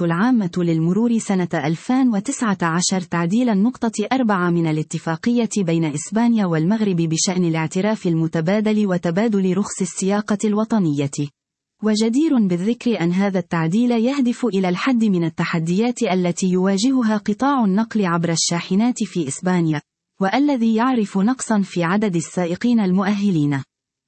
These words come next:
ويشار إلى أن الحكومة الإسبانية بدأت في إجراءات تعديل القوانين المتعلقة بعمل المهنيين الأجانب من خارج الاتحاد الأوروبي في قطاع النقل،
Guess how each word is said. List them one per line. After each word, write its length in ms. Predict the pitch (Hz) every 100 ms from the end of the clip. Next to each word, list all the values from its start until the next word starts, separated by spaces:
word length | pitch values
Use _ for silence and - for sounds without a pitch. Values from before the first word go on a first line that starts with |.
| -
ويشار 640 | 220 226 233 311 330 294
إلى 220 | 196 196
أن 200 | 180 180
الحكومة 540 | 190 - 220 285 294 254
الإسبانية 720 | 190 151 - 175 165 220 226 214
بدأت 520 | 214 175 175 165 180
في 240 | - 214 180
إجراءات 520 | 185 185 208 277 233
تعديل 440 | 190 170 185 233
القوانين 640 | 196 - 170 165 170 233 226
المتعلقة 800 | 185 175 170 160 160 220 240 233
بعمل 480 | 208 180 170 247 220
المهنيين 640 | 175 160 160 160 165 226 233
الأجانب 640 | 180 160 175 220 220 175
من 240 | 165 160
خارج 420 | 170 - 277 254 196
الاتحاد 600 | 165 - 175 - 240 190
الأوروبي 720 | 139 175 175 - 214 208 208
في 160 | -
قطاع 460 | 196 214 262 294 254
النقل، 460 | 196 175 - 156